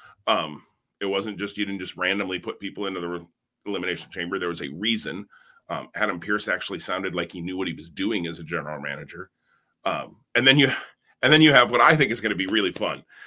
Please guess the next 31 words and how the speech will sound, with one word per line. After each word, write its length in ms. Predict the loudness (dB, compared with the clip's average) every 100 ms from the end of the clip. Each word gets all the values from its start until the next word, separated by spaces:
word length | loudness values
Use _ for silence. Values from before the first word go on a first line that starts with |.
| -16 -2
You 180 | 2
have 220 | 4 2 0
Chelsea 340 | 0 2 2 0
Green 300 | 0 0 -2
coming 280 | -4 -2 -2
in 220 | -4 -4 -8
as, 160 | -8
like, 260 | -4 -6 -2
this, 360 | -4 -4 -12 -18 _ _ _
and 120 | -2
I 40 | -2
apologize, 760 | -2 0 0 0 -4 -4 -10 _ -4
um, 280 | -4 -4 -14 _
because 320 | -12 -10 -10
this 160 | -10 -6
name 300 | -4 -4 -8 _ _ -6
means 240 | -4 -2
something 240 | -4 -6 -2
very 180 | -2 -2
different 320 | -6 -4 -4
in 80 | -2
your 160 | -2
world, 300 | -2 -6 -10 _ _ _
but 120 | -2 -2
as 140 | -2
a 120 | -4
Karen, 520 | -2 0 2 0 -8 -16 _ _ -20 -16 -8
um, 360 | -6 -6 -12 -20 _ _ _ _ _ _ _ _ -4
you 140 | -2
know, 220 | 0 -2 -2
and, 200 | -4